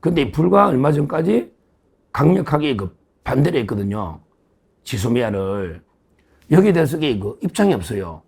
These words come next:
어제 알맹이가 아무것도 없어요. 회담에 뭐 안동 소주나 안동 찜닭은 뭔지 모르겠는데 알맹이가 아무것도 없어요. 하나만한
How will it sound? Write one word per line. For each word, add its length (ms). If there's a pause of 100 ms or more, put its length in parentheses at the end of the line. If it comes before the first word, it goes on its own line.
(1000)
어제 460 (600)
알맹이가 420
아무것도 300
없어요. 460 (460)
회담에 360
뭐 440 (360)
안동 320
소주나 340
안동 260
찜닭은 400
뭔지 200
모르겠는데 720 (340)
알맹이가 480
아무것도 300
없어요. 180
하나만한 720